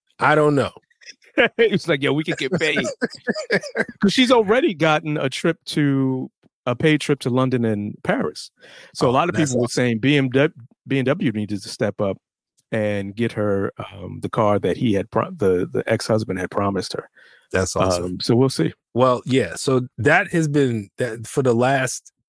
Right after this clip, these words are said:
Speaker 1: I, I think I, I, I'm on episode forty-three, I think.
Speaker 2: Oh, so you right there. You have to
Speaker 1: I,
Speaker 2: promise
Speaker 1: I'm,
Speaker 2: me.
Speaker 1: I think I'm on episode, episode forty-three. But, you know, that's, that's been, uh, interesting. I recently watched, uh, Vince Staples has a, has a series on Netflix,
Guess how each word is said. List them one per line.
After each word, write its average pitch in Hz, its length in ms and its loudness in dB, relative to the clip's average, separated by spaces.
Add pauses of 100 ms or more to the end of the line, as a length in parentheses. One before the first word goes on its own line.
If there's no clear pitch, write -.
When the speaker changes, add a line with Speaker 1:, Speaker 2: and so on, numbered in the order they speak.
(100)
Speaker 1:
I, 117 200 -4
I 117 60 -2
think 170 220 -2
I, 127 220 2
I, - 200 -4
I'm 156 200 2
on 226 160 6
episode 170 500 2
forty-three, 170 600 2
I 101 80 0
think. 98 300 -6 (260)
Speaker 2:
Oh, 101 180 0
so - 120 -6
you 135 160 -4
right 135 180 0
there. - 220 -2 (360)
You 131 80 0
have 131 80 -4
to - 40 -2
Speaker 1:
I, 156 40 -2
Speaker 2:
promise 147 280 0
Speaker 1:
I'm, 170 60 0
Speaker 2:
me. - 80 -6
Speaker 1:
I 151 80 0
think 185 220 -2
I'm 151 100 2
on 135 160 2
episode, - 400 -4
episode 147 360 0
forty-three. 135 460 2 (920)
But, 156 260 2
you 165 140 2
know, 123 140 0
that's, 147 320 0
that's 147 300 0
been, 147 240 2
uh, 123 340 2 (140)
interesting. 127 560 0 (500)
I 104 60 -2
recently 120 380 2
watched, 120 420 4
uh, 101 280 -2 (160)
Vince 131 280 0
Staples 143 760 0 (200)
has 113 220 0
a, 104 260 2
has 107 200 0
a 101 200 2
series 127 420 2
on 107 160 4
Netflix, 123 580 0